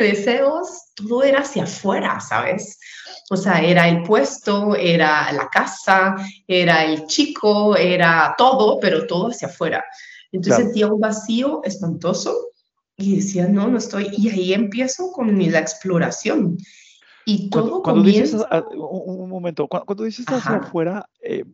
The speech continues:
Speaker 2: ¿te refieres como, como cosas que, eh,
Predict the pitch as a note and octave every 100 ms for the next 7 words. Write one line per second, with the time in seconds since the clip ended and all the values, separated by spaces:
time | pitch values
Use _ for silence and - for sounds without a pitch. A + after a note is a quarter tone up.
0 | _ - - - C3+ C3 D#3 D#3 F#3+ D#3+
1 | - _ - B2 A#2+ A#2+ A#2 A#2 _ _
2 | _ _ _ D#3+ D3 F3+ - C#3+ A#2 -
3 | B2 A2 G#2+ G#2+ G#2+